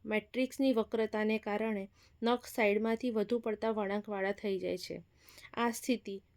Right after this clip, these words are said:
ફ્રી એજની નરમ પેશીઓને પણ ચપટી કરી શકે છે. આ સ્થિતિ ઘણો જ દુખાવો ઉત્પન્ન કરે છે. ડિસકલર્ડ નેલ એટલે કે ફીકા પડેલા નખ. આ સ્થિતિમાં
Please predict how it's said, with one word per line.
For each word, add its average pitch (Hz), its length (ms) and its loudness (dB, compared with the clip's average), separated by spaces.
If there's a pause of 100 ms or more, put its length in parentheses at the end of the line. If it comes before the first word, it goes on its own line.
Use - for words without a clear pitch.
ફ્રી 262 280 4 (100)
એજની 214 440 4
નરમ 220 360 4
પેશીઓને 220 560 4
પણ 240 220 -4
ચપટી - 400 -4
કરી 196 260 -2
શકે 175 360 -6
છે. 170 240 -10 (480)
આ 226 160 0
સ્થિતિ 226 420 -2 (380)
ઘણો 226 260 8
જ 247 140 -6
દુખાવો 220 460 0
ઉત્પન્ન 196 460 -2
કરે 180 280 -2
છે. - 180 -10 (2000)
ડિસકલર્ડ 233 640 2
નેલ 202 300 4 (160)
એટલે 220 260 0
કે 214 200 -4
ફીકા 226 380 -2
પડેલા 190 400 2
નખ. 175 320 -8 (1200)
આ 240 120 -2
સ્થિતિમાં 196 680 -2